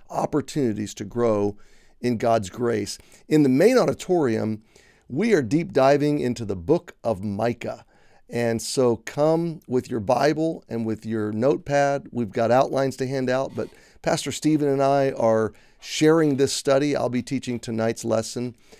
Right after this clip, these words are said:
and I'm really excited about it. We're gonna, we're gonna get through chapter one, and you're gonna,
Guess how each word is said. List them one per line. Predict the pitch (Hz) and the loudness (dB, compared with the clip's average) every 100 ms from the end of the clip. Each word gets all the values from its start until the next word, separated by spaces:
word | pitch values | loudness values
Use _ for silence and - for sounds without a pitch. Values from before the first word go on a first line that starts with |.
| - - | -20 -4
and | 120 113 | 0 0
I'm | - 123 123 | 0 0 0
really | 120 175 220 135 | 0 0 2 2
excited | 110 - 127 117 | 0 0 2 2
about | 107 104 104 | 0 0 0
it. | 123 | 0
We're | 117 120 | -4 -4
gonna, | 113 110 110 | -2 -2 -4
we're | - 113 | -6 -4
gonna | 117 | -4
get | 104 127 - | 0 0 0
through | 127 123 | -4 -4
chapter | - 147 135 - | 0 2 2 -2
one, | 104 120 165 117 101 | -6 -2 0 0 -2
and | 107 | -2
you're | 117 147 | -2 0
gonna, | 160 123 | 0 -2